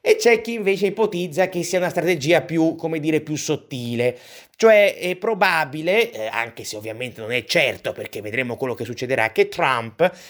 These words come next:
voglia, per così dire, riuscire a conquistare alcune vittorie sul fronte legale, vittorie che gli permettano di capitalizzare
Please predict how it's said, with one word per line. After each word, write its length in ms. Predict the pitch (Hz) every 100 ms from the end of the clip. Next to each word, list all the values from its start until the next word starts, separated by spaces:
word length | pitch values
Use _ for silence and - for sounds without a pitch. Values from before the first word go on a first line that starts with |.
| - _
voglia, 800 | 147 220 220 214 208 214 196 -
per 160 | 190 -
così 300 | 190 185 170
dire, 460 | 190 185 180 - _ _ _ _ _ _ _ _ _ _ _
riuscire 760 | 135 180 170 - 269 262 160 113
a 80 | 95
conquistare 680 | 123 113 127 - 160 120 113 - _
alcune 640 | - 147 143 - 202 170 131
vittorie 840 | 127 - - 131 107 101 101 90
sul 220 | - - 113
fronte 460 | - 120 110 110
legale, 680 | 98 95 85 78 85 143 - _ - - - -
vittorie 1300 | 139 254 262 - 226 220 196 147 123 113 107 101 -
che 140 | 185
gli 400 | 185 156 143 175
permettano 1120 | - 190 190 180 196 175 - - 104 98 92 -
di 220 | 120 156
capitalizzare 1500 | - 180 180 170 175 165 135 127 190 185 139 107 92 87